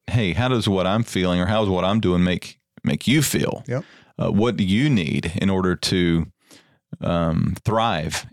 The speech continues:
Speaker 1: in life?" Like you would do for your, for your girls, you know, or now for your
Speaker 2: Grandbaby.
Speaker 1: granddaughter,
Speaker 2: That's
Speaker 1: you know.
Speaker 2: right.
Speaker 1: You wait till you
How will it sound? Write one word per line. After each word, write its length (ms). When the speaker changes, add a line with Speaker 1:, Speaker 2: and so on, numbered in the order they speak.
Speaker 1:
in 160
life?" 320
Like 160
you 80
would 120
do 120
for 120
your, 200
for 120
your 120
girls, 420
you 80
know, 240
or 180
now 180
for 140
your 200
Speaker 2:
Grandbaby. 560
Speaker 1:
granddaughter, 640
Speaker 2:
That's 160
Speaker 1:
you 60
know. 220
Speaker 2:
right. 140
Speaker 1:
You 160
wait 160
till 120
you 220